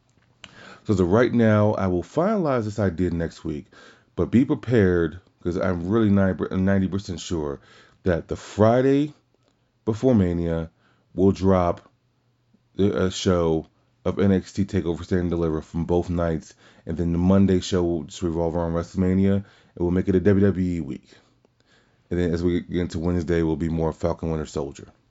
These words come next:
Um, but as of right now, that's what I'm thinking.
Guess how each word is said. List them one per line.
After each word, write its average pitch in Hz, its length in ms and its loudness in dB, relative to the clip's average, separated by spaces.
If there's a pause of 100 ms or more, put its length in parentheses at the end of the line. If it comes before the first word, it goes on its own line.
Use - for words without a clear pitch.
(540)
Um, 80 640 -2 (220)
but 92 80 2
as 87 100 2
of 87 220 -2
right 98 220 2
now, 87 380 -2
that's 82 320 -2
what 85 200 -2
I'm 80 160 -4
thinking. 135 480 0